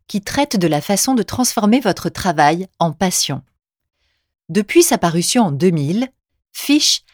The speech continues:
a été vendu à plus de six millions d'exemplaires et traduit en vingt-cinq langues, faisant de lui un des livres consacrés au monde des affaires le plus vendu de tous les temps.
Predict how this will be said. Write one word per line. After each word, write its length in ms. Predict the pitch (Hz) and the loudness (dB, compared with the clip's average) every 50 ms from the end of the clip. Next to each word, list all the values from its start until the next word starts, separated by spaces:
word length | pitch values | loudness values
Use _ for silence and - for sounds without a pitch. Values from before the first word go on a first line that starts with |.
| _ _ _ - | _ _ _ -2
a 80 | 208 | 0
été 160 | 214 - 233 | 0 0 0
vendu 380 | 226 - 226 233 226 233 277 - - | 2 4 4 4 4 4 0 0 -2
à 120 | 202 202 | -4 -6
plus 180 | - - 262 269 | -2 -2 0 2
de 120 | 202 185 | 2 2
six 280 | 180 - - - 311 330 | 2 0 0 2 2 2
millions 400 | 311 254 247 240 226 240 277 294 | 4 2 2 2 2 0 0 2
d'exemplaires 760 | 269 233 185 - 190 180 175 - 160 143 127 120 120 - - _ _ _ _ _ _ - | 2 2 2 2 0 -2 -2 -2 -2 -4 -4 -4 -6 -10 -16 _ _ _ _ _ _ -6
et 100 | 196 190 | -4 -4
traduit 460 | - - 247 226 190 175 226 254 - | -2 -2 -2 0 0 -2 -4 -4 -2
en 100 | - 170 | -2 -4
vingt-cinq 540 | 170 143 240 269 302 - - 233 208 196 - | 0 2 2 0 0 0 0 0 0 0 -2
langues, 380 | 175 151 135 143 165 175 208 208 _ _ _ _ _ _ _ | -2 -2 0 0 -2 -2 -4 -6 _ _ _ _ _ _ _
faisant 300 | - - 180 156 156 143 | -2 0 0 2 2 0
de 120 | 139 135 139 | 0 0 -2
lui 340 | 127 123 143 165 208 262 - _ _ _ _ _ _ _ _ | -2 -2 -4 -4 -6 -6 -10 _ _ _ _ _ _ _ _
un 100 | - 226 | 0 4
des 120 | 233 247 247 | 4 6 6
livres 280 | 254 285 262 233 226 | 4 2 2 0 -2
consacrés 560 | 220 - 277 285 - - 220 - - - 226 190 | 0 0 -2 0 0 0 -2 -2 -2 0 0 2
au 100 | 160 156 | 2 2
monde 260 | 170 196 226 240 196 | 2 4 4 4 4
des 180 | 170 170 151 | 4 2 2
affaires 520 | 156 139 - - - 175 180 196 214 - - - _ _ _ _ | 2 0 0 0 0 0 0 0 -2 -6 -12 -20 _ _ _ _
le 120 | 196 220 | 0 0
plus 200 | 226 - - 294 | 0 2 2 2
vendu 380 | 240 202 220 247 240 190 240 233 | 4 4 4 2 4 2 2 2
de 100 | 202 214 | 2 2
tous 240 | 190 - - 269 269 | 2 0 0 0 2
les 140 | 240 208 170 | 2 2 0
temps. 320 | - - 151 131 - | 0 -2 -4 -4 -4